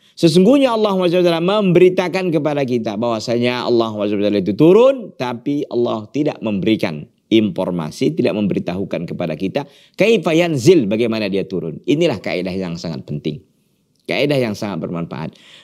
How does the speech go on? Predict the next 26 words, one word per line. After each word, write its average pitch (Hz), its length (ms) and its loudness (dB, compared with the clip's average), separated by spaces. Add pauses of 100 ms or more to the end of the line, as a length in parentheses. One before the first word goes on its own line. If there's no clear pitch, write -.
Begitulah 180 480 4
kiranya 170 400 4
kita 170 240 2
memberlakukan 147 960 0
semua 165 320 -2
sifat-sifat - 560 -8
Allah 107 240 0
Azza 87 320 -4
wa 85 160 0
Jalla. 73 720 -6 (640)
Baik. 127 320 0 (920)
Nah, 127 140 -4 (360)
pada 220 200 -2
pertemuan 202 360 -2
yang 180 160 -2
lalu 131 400 0
juga 139 320 0
kita 127 240 -4
sudah 107 240 -4
sampaikan 92 640 -4
bahwa 107 280 -4
secara 127 480 -4
akal 131 280 -4
juga 110 240 2
bisa 95 200 -4
dibantah, 85 720 -4